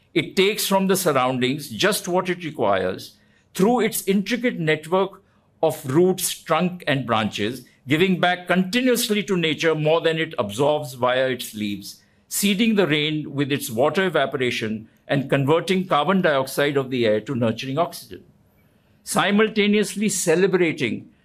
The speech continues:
the vast creation through its abundant flower, fragrance, and fruit.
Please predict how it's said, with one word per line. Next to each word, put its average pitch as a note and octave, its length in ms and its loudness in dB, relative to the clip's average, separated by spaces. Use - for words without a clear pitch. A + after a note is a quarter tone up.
the C#3 80 0
vast D3 540 0
creation D3+ 540 -2
through D#3 180 -4
its - 240 -4
abundant E3 540 -2
flower, C3+ 500 0
fragrance, B2 640 -4
and A#2+ 160 -4
fruit. - 400 -16